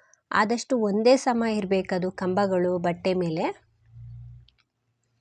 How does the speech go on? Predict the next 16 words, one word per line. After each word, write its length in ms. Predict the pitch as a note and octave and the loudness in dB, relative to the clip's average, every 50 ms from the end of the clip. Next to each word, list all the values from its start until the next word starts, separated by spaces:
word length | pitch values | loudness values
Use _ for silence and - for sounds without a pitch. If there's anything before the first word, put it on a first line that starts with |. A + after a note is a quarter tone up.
| _ _ _ _ - - _ _ _ _ _ _ _ - - | _ _ _ _ -20 -20 _ _ _ _ _ _ _ -2 2
ನಾನು 160 | A#3+ B3+ C4 | 4 4 6
ಇಲ್ಲೂ 220 | A#3+ A3 B3 C4 | 6 6 6 6
ಕೂಡ 180 | - C4 A#3+ B3 B3 | 6 6 6 6 6
ನೀಟಾಗಿ 580 | A#3+ A3+ A3 A3 A#3 A#3 A#3 A3 G3+ A3 A3+ | 6 4 4 4 4 4 2 2 4 4 4
ಡಬಲ್ 280 | G#3+ A3 G3 G3+ G3+ G#3 | 4 2 0 0 -2 0
ಕ್ರೋಶೆ 300 | - G3+ F#3+ - A3+ G3 | 0 -2 -2 -2 -2 -2
ಕಂಬನ 320 | - G3+ G3 G3 F#3+ F#3+ G3 | -2 -2 -2 0 0 -2 -2
ಮಾಡ್ತಾ 360 | F#3+ F#3+ F3+ F#3 F3+ F3 - F3+ | -2 -2 -2 -4 -6 -6 -6 -6
ಇದ್ದೀನಿ. 300 | F3+ F3 F#3 G#3 A3+ A#3+ | -4 -2 0 0 2 2
ಮೂರು 320 | A3 G3+ G3+ G#3 A3+ A3+ | 2 2 4 2 2 2
ಕಂಬ 300 | - - G3+ G3 F#3+ F#3+ F#3 | 0 -2 0 0 0 0 0
ಆಯ್ತು, 340 | F3+ F3+ F3+ - - G#3 C4 E4+ - - - - _ _ _ _ _ _ - | -2 -2 -4 -4 0 0 0 0 -2 -6 -18 -20 _ _ _ _ _ _ -8
ನಾಲ್ಕನೇ 640 | G#3 G#3 G#3 G3+ G3+ G3+ G3 - A3 A3 A3 A3 G#3+ | -6 -2 0 0 0 0 -2 -2 0 0 2 2 2
ಡಬಲ್ 280 | G3+ F#3+ F3+ F#3+ F#3+ F#3 | 0 0 0 0 -2 -2
ಕ್ರೋಶೆ 300 | - F#3+ F3 - - F#3+ | -2 -4 -4 -2 -4 -4
ಕಂಬ. 300 | - F#3+ F#3 F3+ F3+ | -4 -4 -4 -2 -2